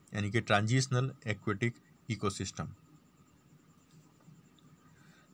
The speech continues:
ज्वार नदमुख, आर्द्रभूमि और मैंग्रोव पारितंत्र जो है संक्रमणकालीन जलीय पारितंत्र के अंतर्गत आते हैं, तो बी आंसर इसका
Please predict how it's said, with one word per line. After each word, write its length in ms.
ज्वार 280
नदमुख, 420
आर्द्रभूमि 580
और 180
मैंग्रोव 400
पारितंत्र 500
जो 140
है 160
संक्रमणकालीन 840
जलीय 280
पारितंत्र 500
के 120
अंतर्गत 420
आते 200
हैं, 100
तो 100
बी 220
आंसर 320
इसका 300